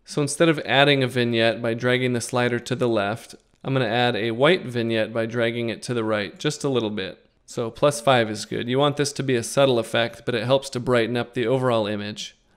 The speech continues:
Next, I'm gonna make a small tweak to the main light so it's not quite so blown out. So I'm gonna come up to my radial filter, and I'm gonna click and drag a circle shape, and this is gonna act as our mask,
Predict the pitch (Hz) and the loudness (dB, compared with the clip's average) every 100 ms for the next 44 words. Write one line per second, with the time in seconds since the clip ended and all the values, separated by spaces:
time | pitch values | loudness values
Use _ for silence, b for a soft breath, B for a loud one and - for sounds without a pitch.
0 | _ - 151 180 - 160 160 151 143 135 | _ -2 0 0 0 2 4 4 2 0
1 | - - 165 165 - 143 139 - 127 123 | -6 0 0 0 0 0 0 -2 -2 0
2 | 135 139 127 120 120 107 127 120 - 147 | 2 2 2 2 0 -2 -6 -6 -2 0
3 | 147 143 139 120 - 123 113 117 113 107 | 0 0 0 0 -2 -4 0 0 0 -2
4 | 104 - - 147 135 143 143 - - 123 | -4 -8 -4 -4 -4 -2 -2 -2 -4 -4
5 | 113 123 135 139 131 - 117 107 - 120 | 0 2 2 4 2 -2 -6 -6 -6 -4
6 | 160 165 _ _ - 135 131 120 - - | -4 -8 _ _ -4 -2 -2 -4 -4 -4
7 | 160 - 131 127 117 127 127 - - - | -4 -4 -6 -4 0 0 0 -2 -4 -2
8 | 151 135 127 - 113 127 - - _ - | -2 -2 -4 -4 -2 -4 -6 -20 _ -6
9 | 156 170 170 165 139 117 131 - 127 120 | -4 -4 -4 -2 0 0 -2 -4 -6 -4
10 | 113 110 107 139 - - | -4 -2 -2 -4 -6 -16